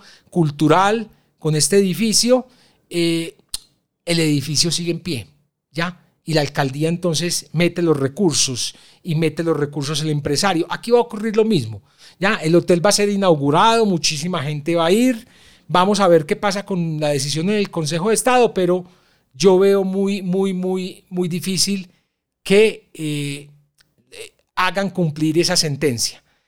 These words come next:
Porque si no lo hace Hitos Urbanos, lo va a tener que hacer el gobernador. Ya no va a estar Ever Julio Hawkins, ya será el próximo gobernador. Que el próximo gobernador posiblemente es Nicolás Gallardo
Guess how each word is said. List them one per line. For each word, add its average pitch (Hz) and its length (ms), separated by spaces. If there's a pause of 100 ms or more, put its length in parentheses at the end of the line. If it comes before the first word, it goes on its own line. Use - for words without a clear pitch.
(240)
Porque 160 280
si 160 120
no 185 120
lo 254 140
hace 240 160
Hitos 240 240
Urbanos, 208 340
lo 185 100
va 143 80
a 143 40
tener 175 260
que 180 100
hacer 180 400 (120)
el 165 160
gobernador. 147 540
Ya 214 160
no 262 100
va 240 80
a - 20
estar 226 200
Ever 180 180
Julio 175 340
Hawkins, 123 560 (300)
ya 160 140
será 190 160
el 185 60
próximo 190 300
gobernador. 156 580 (340)
Que 196 100
el 190 80
próximo 262 500
gobernador 220 540
posiblemente 208 880
es - 280 (240)
Nicolás 143 600
Gallardo 170 600